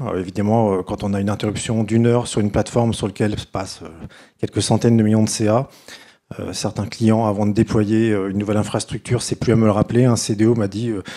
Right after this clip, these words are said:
Vous êtes sûr que vous êtes prêts, là ? Vous savez que si ça s'arrête de tourner pendant deux heures, on perd, euh, deux cent mille euros ou trois cent mille euros de C A, euh, et cetera. » Donc les gars, réfléchissez bien, euh,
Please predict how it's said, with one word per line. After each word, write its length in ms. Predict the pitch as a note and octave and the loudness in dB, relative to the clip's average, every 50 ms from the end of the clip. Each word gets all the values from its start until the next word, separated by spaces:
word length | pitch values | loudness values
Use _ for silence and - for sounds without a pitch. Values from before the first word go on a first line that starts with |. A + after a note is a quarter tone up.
| - - - - - _ _ | -16 -18 -20 -20 -20 _ _
Vous 80 | - G#2+ | -2 -2
êtes 80 | - - | 2 2
sûr 80 | D#3 | 2
que 60 | D#3 | 4
vous 100 | D#3+ C#3 | 4 4
êtes 100 | C3+ - | 4 4
prêts, 240 | - - D3+ D3+ E3+ | 2 4 4 4 4
là ? 220 | D#3+ D3 D#3 D3+ D3 | 4 2 0 0 -2
Vous 140 | B2 - | -4 -8
savez 260 | - - A#2+ A2+ B2 B2+ | -8 -6 -4 -4 -4 -4
que 60 | - | -4
si 120 | - A2+ | -8 -4
ça 140 | - - A#2 | -2 -2 -2
s'arrête 420 | - - A2+ G#2+ A#2 B2 A#2+ - | 0 0 0 0 0 -2 -4 -4
de 220 | A#2 A2 G#2+ A2 G#2+ | -6 -4 -2 -2 -2
tourner 340 | - - A2 A2+ G#2+ B2+ B2 | -2 -2 -2 2 2 2 2
pendant 320 | - - A2+ G#2 A2 A2 | 2 2 0 2 2 2
deux 220 | G2+ A2 G#2 G#2+ | 2 2 4 4
heures, 160 | A#2 A#2+ B2 B2 | 6 6 6 4
on 100 | A2 G2 | 2 0
perd, 380 | - G#2 G#2+ A2+ A2+ A2+ G#2 | 0 0 0 2 0 0 0
euh, 160 | G2 F2+ F2+ F2 - - - - - _ _ _ - | -2 -2 -2 -4 -8 -16 -20 -20 -20 _ _ _ -2
deux 100 | G#2+ G#2+ | -2 -2
cent 180 | - - B2+ A#2 | 0 2 4 4
mille 180 | A#2 A#2 A#2 | 6 6 6
euros 280 | A2+ A2 G#2+ A2+ A#2+ A#2+ | 6 6 6 6 6 6
ou 80 | A#2 | 4
trois 180 | A2+ - B2 A#2 | 2 2 0 0
cent 140 | - - A#2+ | 0 0 0
mille 140 | A2+ A2+ A2+ | 2 4 4
euros 160 | A2 G#2+ A2+ | 4 2 0
de 60 | - | -2
C 180 | - B2 A2+ A2 | -2 0 2 2
A, 240 | A2 A2+ A#2+ A#2+ | 4 4 4 4
euh, 160 | A#2 A2 G#2+ G2+ | 4 4 2 0
et 20 | |
cetera. » 460 | - - G#2+ - A#2 G#2+ G#2+ A#2 B2 A2+ | -2 -6 -4 -2 -2 -2 0 -2 -4 -4
Donc 180 | A2 G2 - | -4 -4 -4
les 120 | - G#2+ G#2+ | -4 0 0
gars, 100 | A#2 A2+ | 2 2
réfléchissez 460 | B2 A#2+ - - A#2+ - - B2+ G#2+ | 2 0 -2 -4 -6 -4 -4 -2 0
bien, 180 | A2+ B2 B2 | 2 2 2
euh, 240 | C3 C3 A#2+ G#2 G2 | 2 2 0 -2 -4